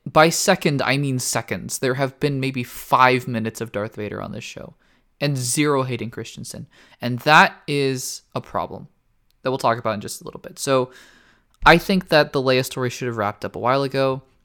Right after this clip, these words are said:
You have two episodes left, allegedly. Ewan McGregor wants us to think there are more. I don't know about that. Um, but yeah. Episode two, didn't love as much.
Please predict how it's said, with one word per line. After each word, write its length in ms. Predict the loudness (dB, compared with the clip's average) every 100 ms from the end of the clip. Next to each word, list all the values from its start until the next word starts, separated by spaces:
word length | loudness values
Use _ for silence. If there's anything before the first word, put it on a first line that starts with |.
| _
You 140 | -4
have 120 | -4 -4
two 180 | -2
episodes 380 | -2 -2 -4 -4
left, 260 | -2 -2 -4
allegedly. 680 | -2 -2 -2 -2 -2 -4 -10 _ _ _ _
Ewan 200 | -4 -2
McGregor 420 | -2 -2 -2 -2
wants 200 | -2 -4
us 160 | -6 -8
to 60 |
think 180 | -6 -6
there 120 | -4
are 60 | -4
more. 340 | -4 -4 -6 -8 -16
I 40 |
don't 100 | -8
know 80 | -4
about 220 | -2 -2
that. 280 | -2 -4 -8 _ -20 _ _ _
Um, 460 | -8 -8 -8 -12 -10
but 100 | -8
yeah. 180 | -8 -12 _ _ _ _ _ -20 _ _ -6
Episode 320 | 0 2 0
two, 400 | 4 6 6 2 -8 _ _ _ _
didn't 220 | 2 4
love 160 | 4 4
as 120 | 2
much. 440 | -4 -4 -6 -14